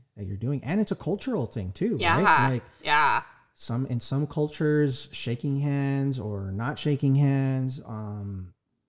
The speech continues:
Speaker 1: you know, do you say, you know, when they offer you something to drink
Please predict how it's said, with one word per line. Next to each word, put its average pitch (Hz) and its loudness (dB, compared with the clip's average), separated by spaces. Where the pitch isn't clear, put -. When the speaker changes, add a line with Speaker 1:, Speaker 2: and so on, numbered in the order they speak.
Speaker 1:
you 113 -20
know, 101 -20
do 107 -12
you 101 -12
say, 127 -4
you 123 -10
know, 110 -4
when 113 -4
they 113 -4
offer 113 -4
you 135 2
something 127 2
to 123 4
drink 120 0